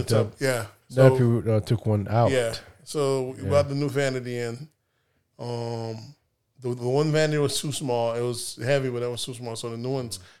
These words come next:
Speaker 1: coming on the sixth. But all in all, that's all it is. We've been cleaning, get everything else done, um, as we get ready to move in. And then I got the movers. They're supposed to be coming in sometime next week. And that's if we don't get to it before then. I'm probably gonna do that.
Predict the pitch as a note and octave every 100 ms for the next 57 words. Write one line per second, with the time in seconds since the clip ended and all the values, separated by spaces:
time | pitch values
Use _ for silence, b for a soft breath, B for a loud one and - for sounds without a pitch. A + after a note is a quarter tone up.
0 | b - B2 A#2+ A2 A2 - A#2+ A2+ -
1 | - - _ _ _ _ _ _ _ C#3
2 | D#3 F#3 E3+ D#3 C#3+ D3+ D3 C3+ C3 C3
3 | A#2 B2 A#2+ - D#3 C#3+ C3 B2+ B2 C3
4 | C3 C3+ B2 C3+ C3 C3 B2 A#2+ A#2 A#2
5 | A#2 - _ _ _ _ _ _ _ _
6 | _ _ - B2 B2 C3 B2+ C3 C3 C3+
7 | D#3 C3+ - A#2+ A#2+ A#2+ B2+ B2 B2 B2
8 | C3+ C3 B2+ B2 A#2+ - - _ _ _
9 | _ _ _ C3 B2+ A#2+ - C#3 C3 C#3+
10 | B2+ C3+ C3 B2+ B2+ A2+ B2 A#2+ B2 A#2
11 | A#2+ A#2 C3 C3 B2+ A#2+ B2 B2 C3+ C3+
12 | B2 A#2+ A#2+ B2+ A2+ A2 B2+ B2+ A#2+ A#2
13 | A#2+ B2 C3 B2 A#2+ A#2+ A#2 A#2 A#2+ A2+